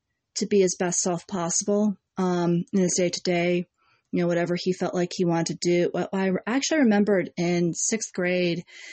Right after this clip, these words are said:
Mitchell was quite a phenom, um, in the Denver School of the Arts in instrumental music in the regard that he not only played the clarinet,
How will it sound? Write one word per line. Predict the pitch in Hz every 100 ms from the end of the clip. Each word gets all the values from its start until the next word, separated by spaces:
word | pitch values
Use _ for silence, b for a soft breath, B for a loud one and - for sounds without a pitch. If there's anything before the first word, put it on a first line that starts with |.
| B B B -
Mitchell | 214 311 -
was | 370 294
quite | - - 208
a | 180 - -
phenom, | 202 202 190 170 165 160 165 -
um, | 175 170 170 170 - _
in | 202 190 190 185 180 175 180 -
the | 196
Denver | 185 175
School | 175 -
of | 175
the | 175
Arts | 165 165 -
in | 190
instrumental | 175 170 - 180 170 -
music | 180 175 175 180 -
in | 180
the | 180
regard | 180 190 185 185
that | 170
he |
not | 175 175
only | 170 175
played | - 180
the | 160
clarinet, | - 185 165 165 180 202 233